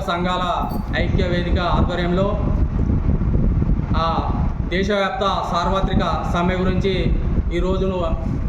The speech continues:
రాజన్న సిరిసిల్ల జిల్లాలో అఖిలపక్ష సమావేశాన్ని నిర్వహించడం జరిగింది.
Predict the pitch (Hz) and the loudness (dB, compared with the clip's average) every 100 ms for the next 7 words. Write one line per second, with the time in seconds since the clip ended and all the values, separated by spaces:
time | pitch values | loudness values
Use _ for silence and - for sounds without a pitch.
0 | - - - - 160 180 196 190 190 165 | -2 -4 -2 -2 -2 -2 -2 -2 -4 -2
1 | 190 175 175 180 185 196 208 208 - - | -2 -2 -2 -2 0 -2 -2 0 0 0
2 | - - 185 - 190 190 190 - 170 170 | -2 0 0 0 0 2 2 2 2 2
3 | 180 175 180 175 175 165 - 165 175 175 | 2 0 0 2 2 2 0 0 2 2
4 | 165 170 165 156 139 - - | 2 0 0 0 0 2 2